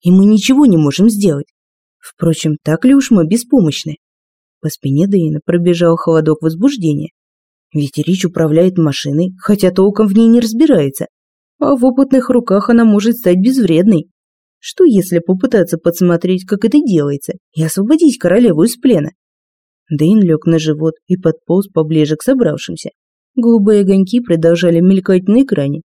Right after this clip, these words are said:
и тройка гангстеров, сосредоточенная с беспокойством, следила за ними.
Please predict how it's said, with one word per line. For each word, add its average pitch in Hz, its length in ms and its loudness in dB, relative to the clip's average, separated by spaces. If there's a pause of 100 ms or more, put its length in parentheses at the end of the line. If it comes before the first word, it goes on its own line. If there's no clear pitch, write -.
(120)
и 170 160 2
тройка 156 380 -2
гангстеров, 156 500 -2
сосредоточенная 160 960 -4
с 151 60 -14
беспокойством, 156 800 -6
следила 175 480 0
за 185 140 0
ними. 151 320 0